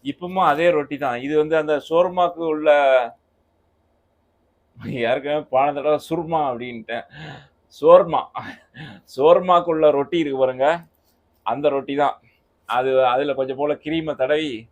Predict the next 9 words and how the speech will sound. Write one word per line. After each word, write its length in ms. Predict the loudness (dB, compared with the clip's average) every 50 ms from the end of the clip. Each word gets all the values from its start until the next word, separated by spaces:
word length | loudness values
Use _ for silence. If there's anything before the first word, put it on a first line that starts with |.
| _ _ _ _ _ _ _ -6
அப்படியே 320 | -4 -4 -2 0 0 0 0
சுருட்டி 440 | 0 -2 -6 -6 -6 -6 -8 -10 -10 -10 -14 -18 -20 _ _ _ _ _ _ _ _ _ _ -2
சாப்பிட்ற 280 | 0 0 0 -2 -2
வேண்டியதான். 460 | -4 -2 -4 -6 -6 -6 -6 -8 -10 _ _ _ _ _ _ _ _
இப்பவும் 360 | -16 -14 -12 -6 -2 0 2 2
அதையே 200 | 2 2 0 -2
தான் 180 | -2 -2 -4 -2
பண்ண 140 | -4 -4 -4
போறேன். 320 | -4 -4 -4 -4 -4 -6